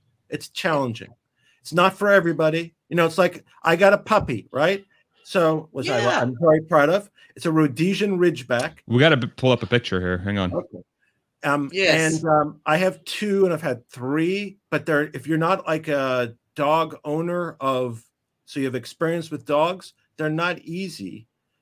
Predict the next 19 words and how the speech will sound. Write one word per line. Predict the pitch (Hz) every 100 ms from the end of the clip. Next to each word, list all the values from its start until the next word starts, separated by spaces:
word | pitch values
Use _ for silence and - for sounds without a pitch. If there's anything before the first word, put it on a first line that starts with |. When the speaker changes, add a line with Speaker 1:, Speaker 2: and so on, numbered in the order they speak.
| _
Speaker 1:
And | - 147 147 147
Tesla | - 190 185 - 147 143
is | - 123
not | 131 139 147
easy. | - 131 117 104 _ _ _ _ _ _ _ _ _
So | 127 120 117 - _ _ _ _ _ _ _
it's | - -
not | 131 156
for | 156 202
everybody, | 196 175 185 175 180 180 _ _
but | - 139
we | 139 165 185
have | 170 165
shown | - 196 190 180
our | 165
resolve | 156 151 120 160 160 160 165 160 _
to | - 135 117 -
get | 170 175
through, | - 165 165 165 170